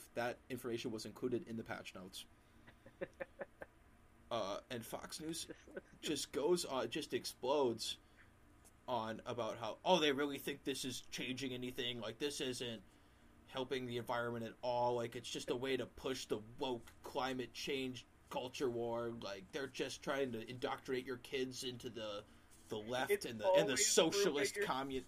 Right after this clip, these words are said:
Speaker 1: and the socialist, uh, climate change activism."
Speaker 2: It's always grooming your kids. They always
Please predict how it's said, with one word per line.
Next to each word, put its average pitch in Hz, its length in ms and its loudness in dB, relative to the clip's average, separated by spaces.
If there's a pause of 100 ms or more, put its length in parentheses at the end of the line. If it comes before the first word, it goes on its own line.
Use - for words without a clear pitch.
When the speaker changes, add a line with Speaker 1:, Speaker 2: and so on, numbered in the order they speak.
(200)
Speaker 1:
and 131 120 2
the 131 60 2
socialist, 143 720 0
uh, 117 300 0 (180)
climate 131 340 -4
change 127 680 -4
activism." 127 600 -6 (420)
Speaker 2:
It's 190 280 0
always 180 460 6 (200)
grooming 160 360 -4 (120)
your 139 80 -10 (160)
kids. 151 260 -2 (360)
They 165 140 4 (100)
always 190 400 10